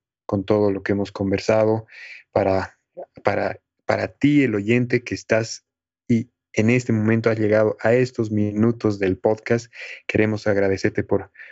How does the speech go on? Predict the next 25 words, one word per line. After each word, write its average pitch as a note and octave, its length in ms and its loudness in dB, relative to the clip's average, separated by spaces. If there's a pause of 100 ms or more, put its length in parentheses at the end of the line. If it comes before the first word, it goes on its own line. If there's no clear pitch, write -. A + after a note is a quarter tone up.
por G2 160 -2
tu G#2 140 0
tiempo A#2 680 0 (300)
y G2+ 240 4
espero G#2 420 0
que G2+ 80 -6
también G2 400 -2
te G#2 80 0
hayamos G2 380 0
motivado, A2+ 880 0 (640)
y F#2+ 580 2 (200)
creo G#2 200 0
que G#2 100 -2
aquí G2+ 280 -2
van G2 260 0
las, - 440 -4 (520)
las G2 320 -2
últimas G2+ 600 2
y G2+ 60 2
grandes G2 340 0
palabras G2 520 0
del F#2+ 360 0 (340)
señor G2+ 340 0
Rodrigo G2 400 2
Merubia. F#2+ 500 -2